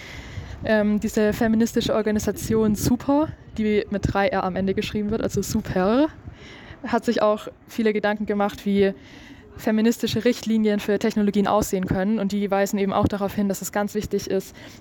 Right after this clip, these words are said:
dass dieser Entwicklungsprozess von solchen Technologien sehr partizipativ ist. Das heißt, dass möglichst viele Menschen in der Gesellschaft oder, naja, was heißt möglichst viele Menschen, aber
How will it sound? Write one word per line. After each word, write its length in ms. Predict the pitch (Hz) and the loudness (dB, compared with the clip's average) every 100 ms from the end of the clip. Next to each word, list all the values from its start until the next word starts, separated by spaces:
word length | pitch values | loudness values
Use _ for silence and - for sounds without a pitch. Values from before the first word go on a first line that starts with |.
| - | -2
dass 160 | 202 | -2
dieser 200 | - 190 | 0 -2
Entwicklungsprozess 1120 | 196 233 240 214 208 - 202 - 196 190 - - | 0 2 0 0 -4 -6 -4 0 0 0 -8 -8
von 240 | - 208 | -2 0
solchen 320 | 208 196 196 | 2 0 0
Technologien 600 | 208 196 202 196 208 190 | -4 -2 0 0 0 0
sehr 180 | 185 190 | 0 0
partizipativ 840 | - 202 - 196 214 185 - 240 - | 0 -2 -2 -8 -6 -6 0 0 4
ist. 280 | 285 - - - - - - | 2 0 -8 -20 -18 -12 -6
Das 180 | 202 | -2
heißt, 340 | 214 220 220 - | 2 2 2 -2
dass 340 | 196 190 - - 330 - - - | -2 -2 -8 -12 -10 -8 -10 0
möglichst 580 | 226 254 254 226 226 - | 6 6 6 2 2 0
viele 260 | - 254 214 | 2 2 2
Menschen 320 | 214 214 220 | 2 0 -2
in 100 | 208 | 0
der 120 | 196 | 0
Gesellschaft 500 | 196 208 202 - - | 0 2 2 2 -2
oder, 240 | 190 175 - - | 0 0 -4 -8
naja, 180 | 180 180 | -4 -2
was 140 | 180 | -2
heißt 180 | 196 185 | -4 -2
möglichst 260 | 202 190 - | -2 -2 0
viele 140 | 202 | 2
Menschen, 300 | 202 208 208 | 2 2 0
aber 280 | 196 196 | 0 0